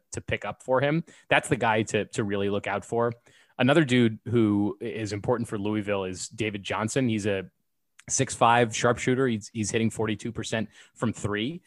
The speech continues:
and is also pulling down six rebounds and, and, and getting four dimes a game. So this is a Louisville team that has guys that are dynamic. They're, they're not necessarily the biggest, but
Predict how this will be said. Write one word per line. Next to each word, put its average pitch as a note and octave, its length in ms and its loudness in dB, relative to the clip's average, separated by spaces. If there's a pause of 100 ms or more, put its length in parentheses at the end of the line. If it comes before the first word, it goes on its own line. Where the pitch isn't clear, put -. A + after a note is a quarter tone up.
(240)
and G#2 420 4
is A#2 160 0
also C#3 300 6
pulling A2+ 280 6
down A2 200 6
six - 320 -2 (280)
rebounds A2+ 520 4
and, G#2+ 180 2
and, G2 460 0 (260)
and G#2 300 0
getting G#2+ 200 2
four A2 200 2
dimes F#2 320 0
a F#2 40 -6
game. F2 340 -4 (180)
So G#2 420 4
this B2 220 4
is A#2+ 100 -2
a A2 60 4
Louisville G#2 320 4
team G#2 300 4
that G2 100 2
has F#2 500 -4 (240)
guys G#2+ 240 4
that G#2+ 100 2
are G#2 60 2
dynamic. F#2 520 -2
They're, G2 220 -2
they're G2 320 -2 (120)
not A2+ 220 2
necessarily G#2+ 580 0
the F#2+ 100 -4
biggest, G#2+ 520 0 (300)
but G2 240 4